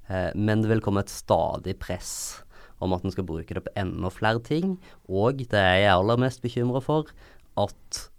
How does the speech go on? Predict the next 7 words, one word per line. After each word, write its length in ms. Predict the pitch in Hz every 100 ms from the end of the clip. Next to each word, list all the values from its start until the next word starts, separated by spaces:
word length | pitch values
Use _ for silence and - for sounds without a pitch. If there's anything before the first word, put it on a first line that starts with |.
| -
eh, 360 | 98 92 92 - _ - _ - - _ -
trenere 600 | - 123 90 80 90 98 80 - -
skal 380 | - 92 92 90
kunne 240 | - 90
kreve, 540 | - 92 67 - 85 90 - - - - - - -
eh, 460 | 90 87 87 85 - - -
at 380 | 101 - -